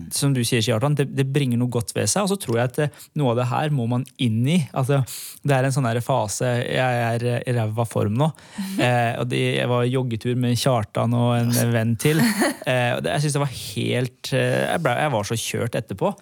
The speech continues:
Speaker 2: men
Speaker 3: Mm.
Speaker 2: det er fordi det er lenge siden jeg har trent, men
Speaker 3: Ja.
Speaker 2: etter hvert så føles
Speaker 3: Blir
Speaker 2: det
Speaker 3: bedre og
Speaker 2: godt.
Speaker 3: bedre, ja.
Speaker 2: Og sånn tror jeg det er med mange ting i livet. Mange bruker kaffe som eksempel. Første
Speaker 3: Mm.
Speaker 2: gang du drikker kaffe, hater du det, du gjør det bare for å skulle holde deg våken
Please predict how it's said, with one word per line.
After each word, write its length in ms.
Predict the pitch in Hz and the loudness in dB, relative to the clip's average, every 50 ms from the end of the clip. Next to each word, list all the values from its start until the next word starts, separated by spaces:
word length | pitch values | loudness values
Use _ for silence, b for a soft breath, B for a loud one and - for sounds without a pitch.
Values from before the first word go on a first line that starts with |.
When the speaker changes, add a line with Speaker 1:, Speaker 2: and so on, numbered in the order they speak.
| B B | B B
Speaker 2:
men 100 | - 202 | -6 -2
Speaker 3:
Mm. 40 | 190 | 0
Speaker 2:
det 20 | 165 | 0
er 80 | 190 | 0
fordi 140 | 185 180 165 | 2 0 0
det 40 | 160 | 0
er 60 | 170 | 0
lenge 140 | 165 135 110 | 0 -2 -2
siden 80 | 107 | -2
jeg 80 | 113 117 | -2 -4
har 60 | - 135 | -2 -2
trent, 300 | 139 180 208 - - - | 0 0 0 -2 -2 -2
men 120 | 156 165 | 0 0
Speaker 3:
Ja. 240 | 202 220 214 190 180 175 | 0 0 -2 -2 -4 -4
Speaker 2:
etter 160 | - - 165 | -2 -2 0
hvert 220 | 151 185 220 - - | 0 0 -2 -4 -8
så 200 | - - - 190 | -10 -4 -4 -4
føles 480 | 185 185 - - - - 220 202 208 202 | -4 -4 -8 -12 -8 -2 0 0 2 2
Speaker 3:
Blir 20 | |
Speaker 2:
det 100 | 196 175 | 0 0
Speaker 3:
bedre 240 | 170 170 - 139 - | 0 0 0 0 0
og 60 | 233 | -2
Speaker 2:
godt. 140 | 160 160 160 | -2 -6 -6
Speaker 3:
bedre, 140 | 151 151 151 | -8 -10 -10
ja. 320 | 170 175 - - - - | -10 -12 -14 -16 -8 -6
Speaker 2:
Og 60 | 185 | -4
sånn 180 | 175 - 202 196 | -2 0 0 0
tror 140 | - 170 151 | 2 2 2
jeg 60 | 151 | 2
det 100 | 170 147 | 2 2
er 100 | 120 117 | 2 2
med 120 | 131 143 156 | 2 2 2
mange 340 | 165 170 156 131 120 117 | 2 2 2 2 0 0
ting 200 | 113 - 127 123 127 | 0 0 0 0 2
i 40 | 123 | 2
livet. 320 | 120 117 113 120 131 131 | 2 2 4 4 2 2
Mange 280 | 135 147 143 135 127 127 | 2 2 2 2 2 4
bruker 220 | 135 123 113 - 117 | 2 2 0 0 -2
kaffe 380 | - - 104 98 - - - 117 | -2 -2 -2 -2 -4 -6 -6 -2
som 120 | - 120 120 | 0 0 0
eksempel. 560 | 120 113 - 120 117 110 104 - 139 135 B B B B | 0 0 -2 -2 -2 -2 -2 0 -2 -2 B B B B
Første 240 | - 180 139 123 - 131 | -6 -4 -4 -2 0 2
Speaker 3:
Mm. 20 | |
Speaker 2:
gang 160 | 127 123 120 | 2 2 2
du 60 | 120 113 117 | 2 0 0
drikker 200 | 113 110 - 120 | -2 -2 -2 -2
kaffe, 240 | 117 113 101 110 131 | -2 -2 -2 -2 0
hater 340 | 123 131 123 107 - - 107 | 0 2 0 0 -2 -4 -4
du 60 | 107 113 | -2 -2
det, 120 | 123 123 | 0 0
du 60 | 123 120 | 0 2
gjør 140 | 113 110 | 2 2
det 80 | 113 117 | 2 2
bare 120 | 117 113 | 2 2
for 100 | 107 - | 0 0
å 40 | 107 | -2
skulle 100 | 107 113 120 | 0 2 2
holde 100 | 117 117 117 | 4 4 4
deg 80 | 113 | 4
våken 320 | 123 117 107 98 - - | 4 2 2 0 0 0